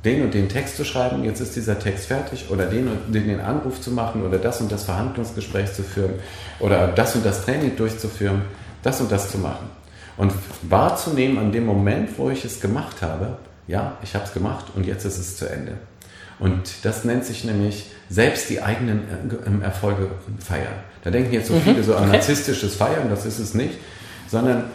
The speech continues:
Speaker 1: das ist so etwas, was mir aufgefallen ist, was zunehmend Menschen, ähm, vergessen in unserer Zeit. Gerade diejenigen, die dann kommen und sagen, „Boah, ich bin gestresst, ich bin gestresst.“ Was machen die?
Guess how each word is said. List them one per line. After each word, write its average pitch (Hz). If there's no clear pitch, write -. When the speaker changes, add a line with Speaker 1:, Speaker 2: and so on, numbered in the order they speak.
Speaker 1:
das 131
ist -
so 135
etwas, -
was 135
mir 127
aufgefallen 110
ist, 123
was -
zunehmend 151
Menschen, 139
ähm, 117
vergessen -
in -
unserer 76
Zeit. -
Gerade 120
diejenigen, 117
die 107
dann 110
kommen 120
und 107
sagen, 104
„Boah, -
ich -
bin 127
gestresst, -
ich -
bin 120
gestresst.“ -
Was 104
machen 147
die? 147